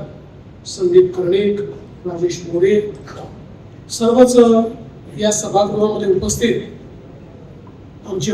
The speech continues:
पोलीस अधिकारी, अंमलदार आणि नाशिक शहरातील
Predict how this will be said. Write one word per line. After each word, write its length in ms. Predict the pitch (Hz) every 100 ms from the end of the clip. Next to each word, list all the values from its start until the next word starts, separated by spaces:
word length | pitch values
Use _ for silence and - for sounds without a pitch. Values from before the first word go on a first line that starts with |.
| 202
पोलीस 320 | 190 208 208 - - - - - 190
अधिकारी, 500 | 208 202 202 208 214 208 - - - - -
अंमलदार 480 | 180 185 196 208 208 208 - - - - - - - - - - - - -
आणि 320 | 208 240 254 233
नाशिक 360 | 196 190 262 254
शहरातील 520 | 226 208 214 226